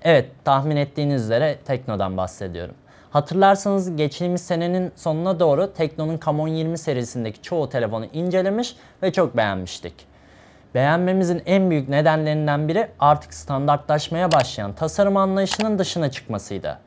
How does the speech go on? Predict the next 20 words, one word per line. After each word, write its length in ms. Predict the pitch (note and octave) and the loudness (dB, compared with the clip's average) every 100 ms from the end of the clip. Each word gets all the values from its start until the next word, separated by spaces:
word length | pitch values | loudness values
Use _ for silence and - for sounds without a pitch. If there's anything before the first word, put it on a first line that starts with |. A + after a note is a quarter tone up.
| _ - - | _ -20 -8
Her 200 | - G3 F#3 | 4 4 4
bir 20 | |
telefon 420 | F#3+ F3+ F#3 G3+ G3+ | 0 0 0 -2 -2
piyasada 420 | F3 E3+ F#3 F3 | -2 -2 0 0
gördüğümüzün 800 | D#3+ E3 E3 D#3 E3+ E3+ D#3+ E3 | 2 2 2 0 -2 -2 -2 -2
aksine 680 | C#3+ B2+ B2 - C3+ E3+ G3 | 0 0 0 -8 -4 -2 -4
farklı 420 | - D#3 D#3 D#3 | 0 0 0 -6
bir 100 | D3 | -4
tasarım 380 | D#3 C#3 C#3+ C#3 | -6 -4 -4 -4
çizgisine 520 | C#3 B2+ B2+ C3 A#2+ | -6 -6 -6 -4 -6
sahipti. 540 | - G2+ F2+ - - - - - - | -2 -2 -4 -8 -14 -14 -20 -16 -2
Bununla 360 | C#3+ F3+ F3+ | 0 2 2
birlikte 500 | F3 F3 F3 G#3 A3+ - | 2 -2 -2 -2 -2 -4
kamera 320 | D#3+ D#3 E3 | -2 0 0
tarafında 500 | E3 E3+ D#3+ E3 C#3+ | -2 -4 -2 -4 -4
da 80 | D#3+ | -4
segmentinin 720 | D#3+ D#3 C#3 C3+ A#2+ C#3 F3 D#3+ | -2 -2 0 -2 -2 -4 -6 -4
üzerinde 460 | C3+ C#3+ C#3 D#3 | -2 0 0 -2
hünerler 400 | E3 C#3+ C3+ C3 | -2 -2 0 0
sergiliyordu. 720 | B2+ A#2 F#2+ F#2 E2+ D#2+ - | -2 -2 -4 -6 -10 -12 -14